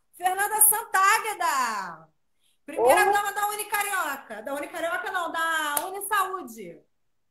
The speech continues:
Speaker 2: Ô, que lindo!
Speaker 1: É, o marido dela é dono de universidade, bicha. Tá de bobeira.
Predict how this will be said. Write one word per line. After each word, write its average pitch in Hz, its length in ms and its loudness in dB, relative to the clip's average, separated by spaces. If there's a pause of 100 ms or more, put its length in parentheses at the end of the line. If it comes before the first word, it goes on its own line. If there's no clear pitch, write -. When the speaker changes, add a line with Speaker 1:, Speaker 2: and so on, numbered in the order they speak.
(320)
Speaker 2:
Ô, 208 200 6
que 381 200 10
lindo! 330 340 8 (1000)
Speaker 1:
É, 302 300 -2
o 349 80 -2
marido 339 240 -4
dela 381 180 -2
é 330 80 -4
dono 403 300 -2
de 415 80 -10
universidade, 370 720 -2
bicha. 233 420 -12
Tá 240 120 -18
de 254 80 -18
bobeira. 302 920 -10